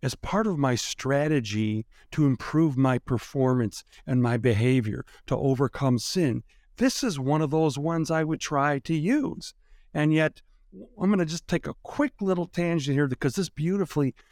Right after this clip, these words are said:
just illustrates one of the points that I know the three of us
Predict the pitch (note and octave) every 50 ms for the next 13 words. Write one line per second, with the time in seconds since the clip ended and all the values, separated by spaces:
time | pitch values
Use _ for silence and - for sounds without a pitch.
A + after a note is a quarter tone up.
0 | _ _ - - G#3+ F#3 - - - - F3 F3+ F#3 F#3 D#3+ - - - D#3+ D#3
1 | D#3 C#3+ - - - - _ - C#3+ F3 G#3 A#3 F3+ D#3+ - - - - D3+ C#3+
2 | D3 C3 - - - C#3+ B2+ B2 A#2+ B2 B2+ C3 C3 B2+ B2+ A#2 - - _ _
3 | _ - C3 - - - D#3 D3 E3+ F3+ F3+ E3+ D3 A#2+ B2 A#2+ A#2+ G#2 - -
4 | -